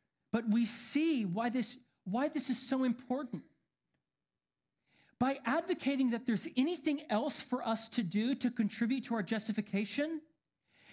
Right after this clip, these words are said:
is to cheapen what Christ did and diminish our union with him. If I stood up here and I told you that you have to have faith in Jesus, but you also have to be baptized,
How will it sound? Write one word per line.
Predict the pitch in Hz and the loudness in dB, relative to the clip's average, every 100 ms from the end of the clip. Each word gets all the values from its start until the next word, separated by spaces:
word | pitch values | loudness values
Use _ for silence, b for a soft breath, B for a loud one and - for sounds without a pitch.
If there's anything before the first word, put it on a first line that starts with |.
| B | B
is | - 285 - | 0 0 0
to | - 269 | -2 0
cheapen | 214 - - - 339 370 262 226 214 | 0 -2 -2 2 0 2 2 4 2
what | 220 | 0
Christ | - 247 226 208 - | -4 0 0 -2 0
did | 285 302 226 240 _ B 247 - | 2 2 0 -8 _ B -12 0
and | 277 254 | 2 4
diminish | 285 262 294 359 311 339 | 4 4 4 4 2 0
our | 339 285 294 | 0 0 2
union | 233 302 330 285 302 | 4 4 4 4 4
with | 294 339 | 0 0
him. | 254 220 147 151 _ _ _ _ _ _ _ _ B 254 | 0 0 0 -10 _ _ _ _ _ _ _ _ B -2
If | 302 | -2
I | 320 349 | 0 -2
stood | 330 330 | -2 0
up | 294 | 0
here | 277 | 0
and | 262 | 0
I | 247 | 0
told | 240 262 277 208 | 0 -2 0 0
you | |
that | 196 | 0
you | 170 262 | 2 2
have | 294 359 | 2 0
to | 320 | 0
have | 302 302 | -2 0
faith | 311 294 | 0 0
in | 269 233 | 0 2
Jesus, | 269 214 | 2 0
but | 190 190 | -2 0
you | 262 | 2
also | 302 294 285 | 2 2 0
have | 254 247 | 0 0
to | 220 | 0
be | 247 | 0
baptized, | 240 233 - 202 170 147 | 2 0 0 0 0 -2